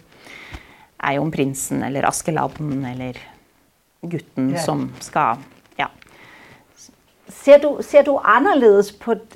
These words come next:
Speaker 2: på den unge piges handlinger i dag, nu når du selv er en voksen kvinde og mor?
Speaker 1: Ja, jeg t-, eh, absolutt. Eh, og jeg tror jo også at, ehm,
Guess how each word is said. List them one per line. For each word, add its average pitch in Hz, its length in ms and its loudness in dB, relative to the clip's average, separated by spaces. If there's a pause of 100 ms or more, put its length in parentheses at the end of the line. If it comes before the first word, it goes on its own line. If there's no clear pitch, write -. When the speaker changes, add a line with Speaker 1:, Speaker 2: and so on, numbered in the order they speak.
(140)
Speaker 2:
på 233 140 -4
den 208 500 -4
unge 220 260 4
piges 214 420 -6
handlinger 214 640 0
i 180 100 -10
dag, 185 300 -2
nu 202 180 -8
når 185 120 -4
du 185 140 -10
selv 190 300 -4
er 160 280 -2
en 156 160 -10
voksen 165 360 -10
kvinde 175 520 -10
og 156 200 -6
mor? 160 320 -4 (1200)
Speaker 1:
Ja, 202 140 -8 (100)
jeg 233 140 -2
t-, 254 140 -6
eh, 233 300 2
absolutt. - 680 -4 (120)
Eh, - 120 -4
og 214 120 -2
jeg 247 160 4
tror 226 220 0
jo 247 100 4
også 233 220 0
at, 190 400 -2
ehm, 190 560 0